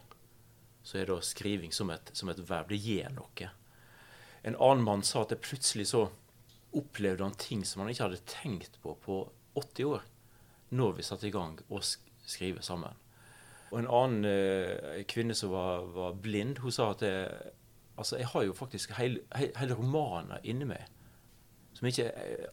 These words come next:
ante eksisterte. Og de, hun sa at det, og det er knytt, de minnene er, er, er lys og lif-, luft, sa hun. Og det trenger jeg der jeg sitter, uten, uten at jeg, altså, for hun var alderdommen på mange måter svart på grunn av at hun var blind, men så har hun alle disse minnene, disse romanene, som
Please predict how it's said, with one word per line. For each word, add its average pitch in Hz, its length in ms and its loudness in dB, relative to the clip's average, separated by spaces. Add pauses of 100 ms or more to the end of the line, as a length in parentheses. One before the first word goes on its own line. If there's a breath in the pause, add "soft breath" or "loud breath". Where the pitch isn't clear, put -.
ante 113 400 4
eksisterte. - 720 -2 (260)
Og 110 140 -2
de, 110 220 6
hun 104 100 -2
sa 135 140 2
at 113 80 0
det, 104 60 -2 (520 loud breath)
og 117 80 -2
det 120 140 6
er - 100 -2
knytt, - 320 -4 (220)
de 147 100 8
minnene 117 560 2
er, 110 320 4
er, 107 240 2 (280)
er 110 100 -4
lys 139 400 -2
og 110 100 0
lif-, 135 240 -2
luft, - 560 -6
sa - 120 0 (100)
hun. - 80 -10 (380 loud breath)
Og 123 100 4
det 135 100 6
trenger 90 300 0
jeg 110 260 -4
der 117 240 4
jeg 90 80 0
sitter, - 400 -4
uten, 90 420 -4 (960 loud breath)
uten 117 380 -4
at 87 100 -6
jeg, 101 400 -2
altså, 110 300 -2
for - 160 -6
hun 131 160 0
var 101 220 8
alderdommen 113 340 4
på 104 80 -2
mange 104 140 0
måter 98 160 -2
svart - 320 -2
på - 80 -20
grunn 110 100 0
av 95 60 -2
at - 40 -12
hun 101 80 2
var 101 80 -6
blind, 123 300 0
men 113 100 -4
så - 140 -4
har 117 140 -2
hun 101 80 2
alle 107 100 2
disse 104 160 0
minnene, 104 420 0
disse 98 220 -2
romanene, 98 680 0
som 101 120 -6